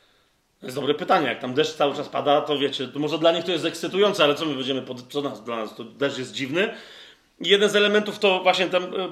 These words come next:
pamiętasz, co ci dzisiaj czytałem? E, tam było, że, bo to jest, bo to jest cudowny widok,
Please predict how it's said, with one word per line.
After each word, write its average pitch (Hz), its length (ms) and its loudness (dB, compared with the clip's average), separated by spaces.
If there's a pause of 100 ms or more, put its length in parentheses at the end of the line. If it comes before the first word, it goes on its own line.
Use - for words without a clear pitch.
(120)
pamiętasz, 175 240 0
co 143 100 -12
ci 135 80 -12
dzisiaj 143 220 -4
czytałem? 135 360 2 (540)
E, 147 160 4
tam 165 180 0
było, 170 180 0
że, 151 360 6
bo 151 80 -4
to 214 120 4
jest, 160 320 4
bo 147 120 -6
to 196 80 -6
jest - 160 -4
cudowny 185 380 4
widok, 165 380 0